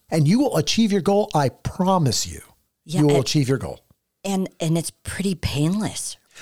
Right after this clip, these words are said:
Speaker 1: So let's recap. We covered the notion I call the one percent rule, and that guides us to react to the bigger goals by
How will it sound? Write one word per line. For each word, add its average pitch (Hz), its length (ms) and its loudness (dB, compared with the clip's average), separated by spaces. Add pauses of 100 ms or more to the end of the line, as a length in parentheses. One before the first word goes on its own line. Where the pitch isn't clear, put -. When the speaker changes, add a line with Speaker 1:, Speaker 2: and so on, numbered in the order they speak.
Speaker 1:
So - 160 2
let's 220 260 2
recap. 160 360 0 (540)
We 160 100 0
covered 214 360 2
the 175 80 2
notion 151 560 2
I 139 160 2
call 135 560 0 (100)
the 123 100 0
one 190 420 2
percent 180 460 0
rule, 160 380 2 (140)
and 135 140 0
that 165 180 0
guides 160 240 2
us 165 180 0
to - 140 0
react 135 460 0
to 139 80 0
the 113 60 0
bigger 160 320 2
goals 120 360 2
by 104 420 -4